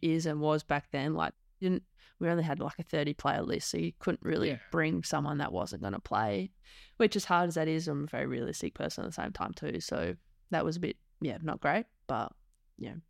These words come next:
Speaker 2: And then you went to West Coast?
Speaker 1: Yeah, so then,
Speaker 2: So
Speaker 1: well, then I moved to Subi, so for the twenty nineteen, so obviously missed all of two thousand eighteen. Two thousand nineteen, moved to Subiaco in the waffle W
Speaker 2: Yep.
Speaker 1: to just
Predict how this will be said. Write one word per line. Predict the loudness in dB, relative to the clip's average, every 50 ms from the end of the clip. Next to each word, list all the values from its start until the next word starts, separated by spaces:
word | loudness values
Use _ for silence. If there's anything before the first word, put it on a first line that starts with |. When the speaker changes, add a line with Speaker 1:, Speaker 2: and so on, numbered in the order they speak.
| _ -12 -8
Speaker 2:
And | -6 -4
then | -2 -2
you | -2 -2
went | -2 -4
to | -4 -4
West | -4 -4 -4 -6 -8
Coast? | -10 -10 -10 -10 -16 _ -20 _ _ 6
Speaker 1:
Yeah, | 10 12 12 12 10
so | 8 6
then, | 8 8 10 10 8 6 4 -2 -12 -2
Speaker 2:
So | 4 6
Speaker 1:
well, | 8 10
then | 10 10
I | 10
moved | 10 10 8 8 8 4
to | 2
Subi, | 2 4 6 6 6 6 6 6 8 8 6 6
so | 6 4 4 4
for | 6 2
the | 0
twenty | 0 2 2 2 4
nineteen, | 4 4 4 4 4 4 4 4 4 4 2 0 -2 -4 -12 -20 -20 -20 -18 -6
so | 2 4 6
obviously | 6 6 4 0 0
missed | 0 0 0 0
all | 0 0 0
of | 0 -2
two | -6 -4 -2
thousand | -2 0 0 -2 -4
eighteen. | -4 -4 -2 0 0 0 0 0 _ -20 -20 -20 -18 -14
Two | -4 2 6
thousand | 6 6 6 6 2
nineteen, | 2 2 2 2 2 2 2 2 2 2
moved | 2 0 0 0
to | 0 0
Subiaco | 0 2 0 2 4 4 2 4 2 2 2
in | 2 2
the | 2
waffle | 0 0 0 0 2
W | 2 2 2 4 2 2 2 0
Speaker 2:
Yep. | 0 2
Speaker 1:
to | 2 0 2
just | 0 -2 -4 -4 -10